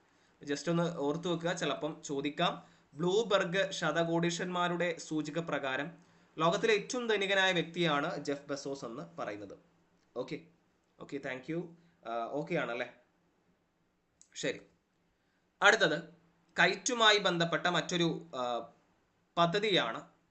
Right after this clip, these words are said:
നമ്മുടെ കൈറ്റ് നടപ്പാക്കുന്ന ഓൺലൈൻ പരിശീലന പദ്ധതി,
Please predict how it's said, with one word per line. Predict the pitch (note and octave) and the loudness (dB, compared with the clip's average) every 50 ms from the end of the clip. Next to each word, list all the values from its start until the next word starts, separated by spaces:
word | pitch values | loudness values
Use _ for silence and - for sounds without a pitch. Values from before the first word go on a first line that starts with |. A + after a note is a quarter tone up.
| _ _ _ _ _ _ _ _ _ _ _ _ _ _ _ - | _ _ _ _ _ _ _ _ _ _ _ _ _ _ _ -4
നമ്മുടെ | G3+ A3 A3 A3 A3+ G#3 | 4 4 4 6 6 6
കൈറ്റ് | G3+ G#3 A3 G#3+ - - G4 | 6 6 6 2 -2 0 2
നടപ്പാക്കുന്ന | F4+ G#3+ G3 G3 F#3+ - G#3 G3 F#3 - - F3 F3 F3+ F3+ F3 - - | 4 4 4 4 2 4 4 4 4 4 0 0 2 2 2 0 0 -2
ഓൺലൈൻ | E3 F3 F#3 G3 G#3+ G#3+ A3+ A#3+ B3+ C4 - - G#3+ | -2 0 2 2 2 4 4 4 2 2 0 0 0
പരിശീലന | F#3+ F3 E3+ E3 F3 F3 E3+ E3+ E3+ | 0 2 2 0 2 2 4 4 4
പദ്ധതി, | E3+ D#3+ - C3 A#2 G#2+ F#2+ - | 2 0 -2 -2 -4 -6 -8 -12